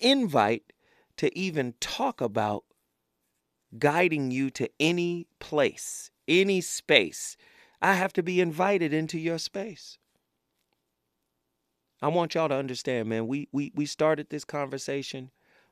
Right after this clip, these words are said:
but it's really up to you to finish it. Yes, I'm talking about human design. What am I, a, a manifesting generator on the three five line? We're gonna bring somebody in here to do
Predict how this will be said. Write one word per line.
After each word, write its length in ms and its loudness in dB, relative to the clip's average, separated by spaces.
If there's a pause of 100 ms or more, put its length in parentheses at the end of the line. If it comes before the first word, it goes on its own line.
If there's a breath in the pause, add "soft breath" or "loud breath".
(180)
but 160 6
it's 160 -6
really 420 4 (100)
up 360 2 (1000)
to 100 -8
you 520 -2 (600)
to 80 -10
finish 380 -4
it. 100 -12
Yes, 380 6
I'm 120 2
talking 280 4
about 220 6
human 360 4
design. 540 4
What 120 6
am 120 2
I, 160 6
a, 240 2 (400 loud breath)
a 80 0
manifesting 800 8
generator 680 6
on 120 8
the 80 6
three 340 4
five 460 6
line? 580 6 (440 loud breath)
We're 140 6
gonna 220 10
bring 220 8
somebody 520 8
in 100 4
here 220 2
to 100 0
do 420 4